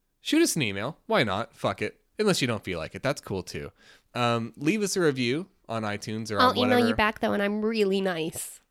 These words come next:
Speaker 1: Yeah. I'll, I'll email you a picture of, like, I don't know.
Speaker 2: I won't let him email you.
Speaker 1: Uh,
Speaker 2: It's fine.
Speaker 1: some pecan sandies. And, uh, so, uh, so leave us a review on whatever platform you would like.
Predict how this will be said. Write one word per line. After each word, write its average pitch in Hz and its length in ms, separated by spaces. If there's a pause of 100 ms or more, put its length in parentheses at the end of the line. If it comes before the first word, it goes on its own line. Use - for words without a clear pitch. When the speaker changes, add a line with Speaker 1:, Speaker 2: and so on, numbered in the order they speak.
(260)
Speaker 1:
Yeah. 226 440 (320)
I'll, 185 260
I'll 160 180
email 135 220
you 113 100
a 107 40
picture 107 340
of, 90 100
like, 87 340 (440)
I - 140
don't - 140
know. - 160
Speaker 2:
I 233 120
won't 247 200
let 214 160
him 202 180
email 165 340
you. - 220
Speaker 1:
Uh, - 40
Speaker 2:
It's - 220
fine. - 140
Speaker 1:
some 101 240 (100)
pecan 104 340
sandies. 90 520 (120)
And, 117 300
uh, 117 280 (760)
so, - 260
uh, 143 360
so - 180
leave 160 160
us 190 140
a 185 40
review 156 340
on 117 180
whatever 110 580
platform 101 440
you 92 100
would 90 100
like. 90 360